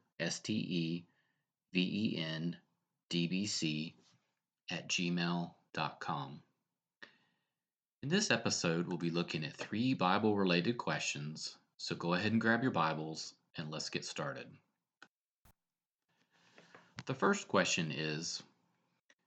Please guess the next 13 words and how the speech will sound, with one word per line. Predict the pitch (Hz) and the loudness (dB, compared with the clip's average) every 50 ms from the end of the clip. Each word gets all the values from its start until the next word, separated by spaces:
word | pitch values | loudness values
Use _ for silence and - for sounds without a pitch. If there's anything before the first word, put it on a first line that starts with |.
| _ _ _ | _ _ _
"Greetings, | - - 117 120 127 123 127 127 120 110 | -4 0 2 4 4 6 6 4 4 2
Pastor | - - 117 107 104 104 - 104 95 | 2 4 4 4 4 2 0 -2 -2
Stephen. | - - - 92 85 76 - 73 69 69 71 - _ _ _ _ _ _ _ _ _ _ _ _ _ _ _ _ _ _ _ - - - | -2 0 0 0 0 0 -2 -6 -8 -10 -12 -16 _ _ _ _ _ _ _ _ _ _ _ _ _ _ _ _ _ _ _ -20 -4 2
First | - 139 147 - - | 2 2 2 2 0
Corinthians | - 110 110 117 113 - 107 101 90 95 92 90 - - | 2 4 4 4 4 4 4 4 4 4 2 0 -4 -4
thirteen | - - 95 101 - - - - 104 98 98 101 98 | -2 0 0 0 -2 -2 -2 0 0 2 2 0 -2
ten | - - 110 92 85 80 82 80 | -2 0 0 0 0 0 -2 -4
says, | 76 - - 85 76 76 78 78 82 - - - - _ _ _ _ _ _ _ _ _ _ _ _ _ _ _ _ _ _ _ | -6 -4 -2 -2 -2 -2 -2 -4 -6 -6 -8 -8 -10 _ _ _ _ _ _ _ _ _ _ _ _ _ _ _ _ _ _ _
'But | - 98 92 | -4 -4 -2
when | 92 104 104 101 | 0 0 2 2
the | 104 | 2
perfect | 101 - - 120 120 117 - 143 139 - - - - | 2 4 4 4 4 4 2 0 -2 -2 -4 -6 -2
comes, | - 90 82 80 80 80 82 85 85 - - - - - | 2 2 2 2 0 -2 -2 -4 -6 -8 -10 -12 -12 -14